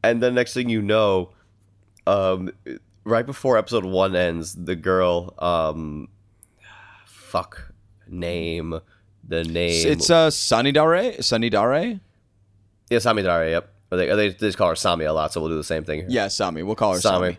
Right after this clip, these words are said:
Speaker 1: Make it easier for both of us. Um,
Speaker 2: Mm-hmm.
Speaker 1: Sami goes, "Yeah, they're not gonna destroy the planet because my fist is gonna be the one that crushes the planet." And that's how the first episode ends. Like, what?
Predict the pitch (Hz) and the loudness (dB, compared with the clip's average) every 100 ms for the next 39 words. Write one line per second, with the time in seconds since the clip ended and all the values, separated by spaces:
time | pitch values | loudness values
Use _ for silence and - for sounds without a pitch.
0 | - 95 95 87 90 90 87 90 85 - | -6 -4 -2 -2 -4 -2 -2 0 -4 -6
1 | - _ _ - 98 92 117 117 127 120 | -16 _ _ -2 0 2 0 -2 -4 -6
2 | - - 110 110 98 85 92 95 82 - | -14 -4 0 0 0 0 0 2 0 -4
3 | - - - _ - 87 117 123 104 95 | -16 -20 -20 _ -20 -2 0 2 0 -2
4 | 82 - 92 78 - 82 82 - _ _ | -8 -2 -2 -2 -2 -2 -4 -8 _ _
5 | _ - 87 85 90 92 87 - 92 85 | _ -14 -10 -8 -2 -2 -2 -2 -4 -4
6 | - 78 85 80 78 80 73 - 92 - | -6 -10 -6 -6 -4 -4 -6 -2 -2 -2
7 | 76 - 80 76 - _ _ _ _ 101 | -10 -4 -2 -2 -8 _ _ _ _ -2
8 | 92 117 117 110 104 104 85 90 95 87 | 0 2 0 0 0 0 0 0 2 2
9 | 80 - _ _ _ _ _ 69 113 - | -4 -6 _ _ _ _ _ 0 0 0